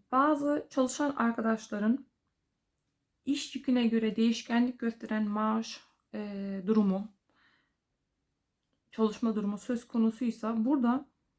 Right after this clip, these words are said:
e, Aralık ayında en azından bu konularda biraz bir hayal kırıklığının söz konusu olabileceğini, e, gösteriyor kartlar.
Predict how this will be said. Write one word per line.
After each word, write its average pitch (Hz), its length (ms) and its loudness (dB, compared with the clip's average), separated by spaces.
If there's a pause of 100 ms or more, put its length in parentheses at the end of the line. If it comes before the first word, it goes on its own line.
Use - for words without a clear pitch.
(960)
e, 202 240 -6
Aralık 359 440 0
ayında 277 360 4
en 302 180 0
azından 254 520 4
bu 294 120 -2
konularda 254 600 0
biraz 269 380 0
bir 254 100 0
hayal 247 400 2
kırıklığının 240 500 0
söz 233 280 -2
konusu 233 280 0
olabileceğini, 226 680 4 (580)
e, 196 180 -6
gösteriyor 180 640 -4
kartlar. 247 520 -4